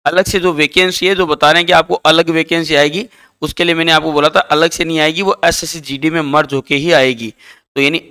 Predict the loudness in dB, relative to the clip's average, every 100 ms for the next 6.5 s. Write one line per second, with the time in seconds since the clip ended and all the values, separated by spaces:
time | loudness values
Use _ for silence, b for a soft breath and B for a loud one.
0 | -10 2 2 2 0 -6 -6 -4 -4 -4
1 | -4 -2 -2 0 -2 -2 -4 -8 B B
2 | -8 0 0 0 0 2 2 4 4 2
3 | 2 2 -2 -8 -8 -6 -4 -2 -4 -6
4 | -2 0 0 -2 -8 B B -12 0 2
5 | 2 -4 0 0 0 -6 -6 -6 -4 -4
6 | -2 0 0 0 -4